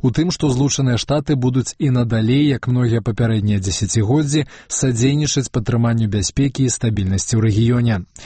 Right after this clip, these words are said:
Форум А Т С быў створаны ў тысяча дзевяцьсот восемдзесят дзявятым годзе з мэтай стымулявання свабоднага гандлю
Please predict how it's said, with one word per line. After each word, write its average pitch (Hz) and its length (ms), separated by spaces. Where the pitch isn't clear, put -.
Форум 147 380
А 120 80
Т 147 140
С 143 80
быў 127 220
створаны 131 420
ў - 60
тысяча 123 400
дзевяцьсот 113 480
восемдзесят 117 580
дзявятым 113 460
годзе 147 340
з 120 60
мэтай 147 340
стымулявання 131 760
свабоднага 107 680
гандлю 143 400